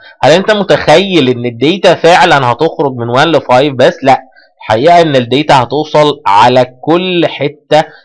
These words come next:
لان ده عبارة ببساطة شديدة عن سلك ما يقدرش يميز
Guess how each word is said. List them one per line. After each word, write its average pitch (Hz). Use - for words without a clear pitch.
لان 185
ده 208
عبارة 233
ببساطة 190
شديدة 208
عن 170
سلك 190
ما 131
يقدرش 160
يميز 190